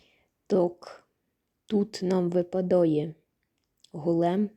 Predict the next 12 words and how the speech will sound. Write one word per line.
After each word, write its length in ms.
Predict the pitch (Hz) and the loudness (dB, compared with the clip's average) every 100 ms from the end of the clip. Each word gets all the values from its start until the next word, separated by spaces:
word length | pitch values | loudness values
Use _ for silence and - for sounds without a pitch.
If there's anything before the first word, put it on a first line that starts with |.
| _ | _
він 140 | 170 | -14
ще 180 | 170 - | -12 -8
не 120 | 170 | -4
випадав 500 | 180 185 185 175 175 | -4 -4 -4 -4 -6
сьогодні. 600 | - 196 185 190 190 208 202 _ - - - - - - - _ _ _ _ _ | -6 -6 -2 -2 -2 -6 -8 _ -20 -20 -20 -20 -20 -20 -20 _ _ _ _ _
Угу. 440 | 190 180 170 165 160 - - - _ | -4 -4 -4 -4 -8 -16 -20 -20 _
Тепер 680 | 190 185 - 185 175 - - _ _ _ _ _ _ _ _ _ _ _ _ _ _ _ _ _ _ _ _ _ | -8 -6 -2 -2 -2 -4 -16 _ _ _ _ _ _ _ _ _ _ _ _ _ _ _ _ _ _ _ _ _
вообще 720 | 170 156 202 196 - 196 190 202 - 285 | -8 2 4 4 0 0 0 -2 -8 -4
нікого 680 | 196 196 - 202 196 190 - | 0 0 2 2 2 -2 -6
епічного. 760 | 190 - 190 - 196 190 190 190 _ _ _ _ - - - - _ _ _ _ _ _ | -8 -8 -10 -8 -6 -4 -6 -8 _ _ _ _ -20 -20 -20 -20 _ _ _ _ _ _
Так, 500 | 190 175 175 - - _ | -2 -2 -4 -14 -20 _
тут 420 | 202 190 - - | -4 -4 -6 -20